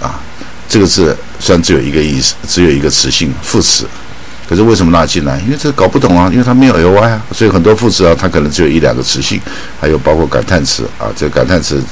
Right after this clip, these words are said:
常常就一个，就让大家多知道一下哦，这些感叹词啊，感叹词可以一个，你光是讲一个字啊，也不用讲句子，就一个字啊，也可以是摆在一个句子最前面表示感叹，所以我们常常啊，啊，这个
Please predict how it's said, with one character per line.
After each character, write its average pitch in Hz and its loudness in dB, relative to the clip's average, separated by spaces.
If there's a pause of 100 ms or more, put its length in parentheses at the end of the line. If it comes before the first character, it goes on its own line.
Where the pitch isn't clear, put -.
(100)
常 65 -2
常 69 0
就 69 -4
一 64 -4
个， 69 0
就 76 -4 (420)
让 76 0
大 76 2
家 71 2
多 78 -2
知 76 -4
道 73 2
一 62 -2
下 - -8
哦， 67 0
这 - -6
些 69 -2
感 67 -2
叹 92 -2
词 - -6 (720)
啊， - 0
感 90 2
叹 110 4
词 95 2 (200)
可 - 2
以 98 6
一 95 0
个， 95 -6 (280)
你 87 0
光 110 4
是 110 0
讲 92 0
一 87 0
个 98 2
字 113 -4 (140)
啊， - -8 (280)
也 - -2
不 69 -2
用 95 4
讲 82 2
句 107 0
子， 71 -4
就 78 0
一 78 -2
个 90 0
字 85 0
啊， - -6
也 69 -2
可 69 -2
以 82 2
是 78 -2
摆 69 2
在 71 0
一 73 0
个 71 -2
句 87 -4
子 64 -4 (160)
最 87 0
前 - -2
面 78 0
表 62 -2
示 - -6
感 73 -2
叹， 92 -2 (540)
所 104 2
以 - 6
我 87 6
们 85 2
常 85 2
常 78 0
啊， 71 -2
啊， 65 -4
这 78 -2
个 73 2